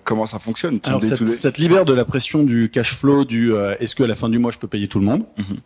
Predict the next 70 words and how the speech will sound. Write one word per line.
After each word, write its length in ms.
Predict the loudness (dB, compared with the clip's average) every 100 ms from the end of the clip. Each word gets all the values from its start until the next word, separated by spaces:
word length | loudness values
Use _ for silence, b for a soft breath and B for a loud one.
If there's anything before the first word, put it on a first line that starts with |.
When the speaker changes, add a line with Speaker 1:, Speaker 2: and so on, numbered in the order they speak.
| _ -8
Speaker 2:
Ça, 100 | -6
c'est 100 | -6
sûr, 280 | -4 -6
ça, 100 | -6
c'est 80 | -8
cool. 260 | 0 0 0 B B B B B -2
Euh, 680 | 0 0 0 2 0 -2 -6 _ 2
mais 220 | 4 4
en 100 | 0
revanche, 240 | 0 -2
ça 80 | -6
te 60 | -6
rajoute 260 | -6 -2
une 120 | 0
autre 120 | 2 0
pression 400 | -2 2 0 0
qui 260 | -2 0
est, 120 | 0
en 80 | -2
fait, 300 | -2 -4 -2
euh, 200 | -4 -4 -8 B B B
enfin, 120 | -10
tu 80 | -6
sais, 100 | -4
en 80 | -2
gros, 140 | -2
tu 140 | -4 -6
dis, 120 | -8
tu 120 | -2
perds 160 | -2 0
de 60 |
l'argent, 180 | -2 -2
tu 100 | -4
perds 120 | -4
de 60 | -2
l'argent, 260 | -2 -2 -4
jusqu'à 200 | -6 -4
un 40 |
moment 140 | -2
où 40 | -2
t'es 80 | -4
censé 360 | -4 -2 -2
taper 260 | -4 -4 -2
le 100 | -2
break-even 520 | -2 -2 -2 -2 -2 0
ou 80 | 0
Speaker 1:
Exact. 120 | 0
Speaker 2:
relever 200 | -2 -2
des 100 | -2
fonds. 200 | -4 -4 B B B -10
Donc, 120 | -2
en 60 | 0
gros, 120 | 0
t'es 80 | -2
en 60 |
train 100 | -8
de 60 | -4
foncer 260 | -2 0
dans 180 | 0 0
un 40 | 2
mur 240 | 2 0
qui 100 | -4
se 60 | -6
rapproche, 280 | -6 -8 -8
qui 80 | -6
se 60 |
rapproche, 240 | -4 -4 -4
qui 80 |
se 60 | -6
rapproche. 460 | -6 -2 -2 -4